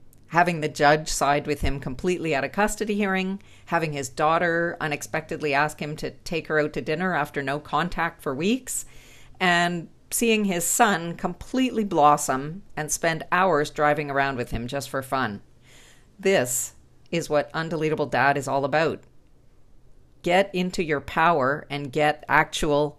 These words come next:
results. This episode is called, "Here's What Your Ex Is Really Mad About." And I bet you might sometimes have to scratch your head to try to figure out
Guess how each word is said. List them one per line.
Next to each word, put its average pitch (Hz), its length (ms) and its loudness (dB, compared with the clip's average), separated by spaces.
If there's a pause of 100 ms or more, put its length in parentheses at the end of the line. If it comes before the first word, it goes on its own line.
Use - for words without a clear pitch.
(140)
results. 135 760 0 (2250)
This 302 180 -6
episode 226 680 0 (220)
is 196 160 -2
called, 180 640 2 (440)
"Here's 226 340 0
What 185 180 -2
Your 165 180 -2
Ex 180 320 0
Is 151 280 -4
Really 190 440 -2
Mad 117 320 -2
About." - 340 -8 (1000)
And 208 100 4
I 254 60 4
bet 330 320 0 (240)
you 254 180 0
might 285 380 -4
sometimes 254 380 0
have 220 160 0
to 170 100 2
scratch - 480 -2
your 170 120 -4
head 156 420 0
to 147 100 -4
try - 240 -2
to 240 80 0
figure 208 300 -2
out 170 240 2